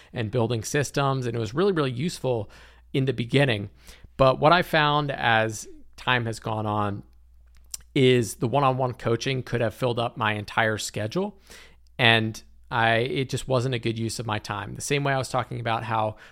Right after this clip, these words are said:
responding to comments isn't a good use of my time because I can only help one person at a time.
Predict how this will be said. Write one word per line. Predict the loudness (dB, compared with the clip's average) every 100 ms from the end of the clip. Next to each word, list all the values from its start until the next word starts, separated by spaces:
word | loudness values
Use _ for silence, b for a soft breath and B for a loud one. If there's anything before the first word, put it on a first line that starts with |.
| B
responding | -4 2 2 2
to | -4
comments | -2 2 2 0 -2 -6
isn't | -4 -4
a |
good | -2 -2
use | -2 -4
of | -4
my | -4
time | -4 -4 -2 -4
because | -6 -6
I | -6
can | -6 -6
only | -4 -4
help | -2 -2 -2
one | -4 -2
person | -4 -4 -6
at | -8
a |
time. | -8 -4 -2 -4